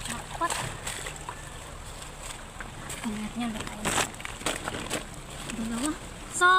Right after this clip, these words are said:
ipapamigay ko din ito. Ayan, oh. Ay.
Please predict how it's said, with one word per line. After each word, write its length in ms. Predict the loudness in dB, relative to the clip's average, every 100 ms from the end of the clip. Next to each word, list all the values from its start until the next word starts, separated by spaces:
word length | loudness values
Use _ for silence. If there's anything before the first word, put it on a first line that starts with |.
| 8
ipapamigay 560 | 6 6 8 8 6
ko 160 | 6 6
din 240 | 6 6
ito. 320 | 4 6 4 4 -6 -10 -8 -8 -8 -8 -8 0
Ayan, 240 | 4 6 4
oh. 60 | 0 -8 -10 -10 -10 -10 -8 -10 -10 -10 -10 -10 -10 -10 -10 -10 -10 -10 -10 -10 -10 -10 -10 -10 -10 -10 -10 -10 -10 -8
Ay. 80 | -6